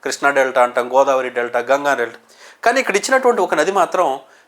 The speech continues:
ఎటువంటి డెల్టాను ఏర్పరచలేదు. అలా నదిని డెల్టాను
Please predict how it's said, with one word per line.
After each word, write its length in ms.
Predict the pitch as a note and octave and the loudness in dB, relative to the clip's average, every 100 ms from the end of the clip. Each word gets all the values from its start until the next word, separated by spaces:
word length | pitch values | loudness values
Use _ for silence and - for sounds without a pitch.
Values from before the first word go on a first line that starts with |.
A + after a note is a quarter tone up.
| - | -2
ఎటువంటి 500 | D#3+ F3+ C4 B3+ B3+ | -2 2 2 2 0
డెల్టాను 440 | F3+ F3 E3 E3 | 2 2 2 2
ఏర్పరచలేదు. 800 | F#3+ C#3 - C#3 C#3 A#2 G2+ F2+ - _ _ _ _ | 2 2 2 -2 -2 -8 -8 -12 -20 _ _ _ _
అలా 380 | D3+ A3+ A3+ A3+ - | 2 4 2 -2 -6
నదిని 460 | C#3 E3+ A#3 C#4 - _ _ _ _ _ _ _ - | 0 0 0 -6 -10 _ _ _ _ _ _ _ -20
డెల్టాను 640 | B2+ D#3 A3 A3+ C4 G#3+ | 0 2 4 2 2 2